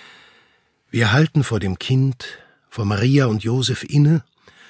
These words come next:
und betrachten den Gottessohn, der unser Fleisch angenommen hat. Ich entsinne mich eines Besuches, den ich am fünfzehnten August neunzehnhunderteinundfünfzig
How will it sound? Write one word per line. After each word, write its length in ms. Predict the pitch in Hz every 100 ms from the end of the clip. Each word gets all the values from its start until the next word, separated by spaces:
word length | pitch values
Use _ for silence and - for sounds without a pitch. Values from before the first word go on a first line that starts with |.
| - -
und 120 | - 131
betrachten 560 | 170 151 147 - 107
den 160 | 98 95
Gottessohn, 880 | - 110 104 - - 101 95 92 87 - _ -
der 100 | 98
unser 220 | 101 101
Fleisch 400 | - 101 95 -
angenommen 500 | 98 92 90 87 80
hat. 320 | 87 - - _ _ _ _ _ _ _ _ _ _ _ _ _ _ _ -
Ich 120 | 170
entsinne 360 | 165 - 156 135
mich 200 | 123 110
eines 200 | 101 -
Besuches, 720 | 92 87 104 135 147 131 -
den 140 | 113
ich 140 | 101 104
am 140 | 101
fünfzehnten 760 | - 165 165 - - 139 -
August 460 | 104 107 - 147 -
neunzehnhunderteinundfünfzig 1500 | 110 107 - 101 104 95 - 120 113 - 131 131 - 123